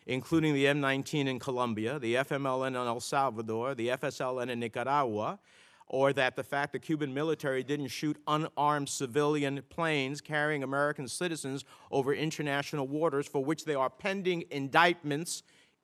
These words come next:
from a United States jurisdiction against several individuals in Cuba, which I'm wondering, are you pursuing that in your negotiations with Cuba about them answering those indictments?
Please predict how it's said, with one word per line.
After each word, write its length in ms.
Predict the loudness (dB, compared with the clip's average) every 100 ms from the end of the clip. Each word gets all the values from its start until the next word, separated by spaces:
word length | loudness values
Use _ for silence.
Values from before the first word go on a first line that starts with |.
| _ 2
from 220 | 4 6
a 20 |
United 560 | 4 4 6 6 6 0
States 720 | -4 4 6 4 0 -8 -10 -14 _ _ _ _ _ _ -20 -20 -4
jurisdiction 880 | 2 4 2 2 0 0 -6 -8 -10 _ _ _ _
against 480 | -4 2 2 2 2
several 360 | 4 4 4 2
individuals 640 | 0 2 0 2 -2 -2
in 120 | -4
Cuba, 380 | -4 -2 0 0
which 200 | -2 0
I'm 160 | -2 0
wondering, 400 | -2 0 0 0
are 40 |
you 220 | -2 -4
pursuing 580 | -4 -6 -2 0 0 -2 -8 _ -2
that 280 | 2 2
in 100 | 0
your 160 | -2 -2
negotiations 880 | 0 0 0 0 0 0 -2 -6 -8
with 140 | -8
Cuba 280 | -2 -2 -2
about 500 | -4 -2 2 2 2
them 180 | 0 -2 0
answering 540 | 0 0 -2 -4 -2
those 240 | -2 -2 -2
indictments? 640 | 0 -2 -2 -10 -12 -18